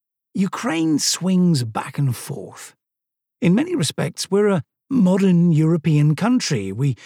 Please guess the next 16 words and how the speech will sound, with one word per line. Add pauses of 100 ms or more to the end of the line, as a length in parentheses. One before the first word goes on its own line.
(220)
know
what
a
sensible
country
has
to
be
like
and (280)
that
corruption
doesn't
fit
into
that.